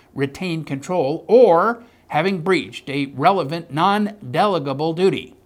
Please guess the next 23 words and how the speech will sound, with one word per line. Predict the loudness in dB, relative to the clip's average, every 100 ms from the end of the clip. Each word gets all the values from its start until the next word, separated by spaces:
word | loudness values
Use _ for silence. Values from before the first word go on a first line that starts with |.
| _ _ _ _ _ _ _ -10
The | 0
Court | 0
of | 0
Appeal | -4 -2 -4
sustained | -4 -8 -6 -6 -4
the | -6
judgment | -6 -6 -4 -6 -6
in | -8 -8
favor | -4 -2 0 0
of | -2
Comcast. | -4 -4 -4 -4 -6 -8 -14 -18 _ _ _ _ _ _ _ -8
When | 0 0
an | 0
employee | -2 0 0 0 -2 -4 -4 -4
of | 0 0 0 -6 -10
the | -6 -6 -4
independent | -4 -2 -6 -6 -10
contractor | -10 -8 -10 -10 -10 -12
hired | -2 0 0 -2 -4
to | -6
do | -4 -4
dangerous | -6 -6 -6 -6 -6 -6 -4
work | -6 -6 -10